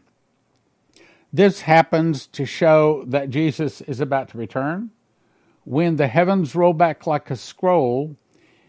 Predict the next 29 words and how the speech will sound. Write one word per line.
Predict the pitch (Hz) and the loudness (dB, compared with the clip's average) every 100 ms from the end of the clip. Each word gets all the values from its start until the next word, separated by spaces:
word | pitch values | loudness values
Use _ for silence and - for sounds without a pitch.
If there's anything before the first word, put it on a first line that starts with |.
| _ _ - _ _ _ | _ _ -20 _ _ _
in, | 127 127 123 131 127 | -10 -8 -8 -8 -8
in | 127 127 127 123 | -12 -10 -10 -12
Isaiah | - 139 147 165 147 | -8 -4 -2 2 4
thirty-four, | 135 - 156 143 117 - - 214 190 110 104 131 - _ - | 2 -2 -2 0 -2 -8 -4 -2 -2 -2 -4 -8 -12 _ -6
it | 139 | -6
says | - 151 139 | 0 0 0
the | - | -4
heavens | 113 160 156 156 147 | 0 2 2 0 -2
will | 147 | -2
be | 135 | -2
dissolved. | 120 117 104 135 117 73 - _ _ _ _ _ _ _ | -2 -6 -2 -2 -2 -6 -20 _ _ _ _ _ _ _
So | - - | -6 -2
when | 135 131 | 0 0
Jesus | 143 214 208 180 | 0 2 0 -2
returns, | 175 - 180 170 165 - - | -4 -4 -4 -4 -6 -12 -10
there | 123 180 | -2 0
will | 170 196 | 2 2
be | 170 185 220 | 2 2 2
no | 220 208 147 | 2 4 4
more | 123 117 98 | 4 0 -4
sun. | - 127 101 67 _ _ _ _ _ _ _ | -4 -4 -4 -8 _ _ _ _ _ _ _
There | 165 | 2
will | 202 220 | 2 0
be | 196 226 | -2 -4
no | 214 208 196 | -2 0 2
more | 185 185 156 147 | 4 6 6 4
moon | 131 165 185 131 107 110 | 0 0 2 2 -2 -6
or | 151 160 156 | -2 0 0
stars. | - - 175 156 110 101 | -2 2 6 6 4 -4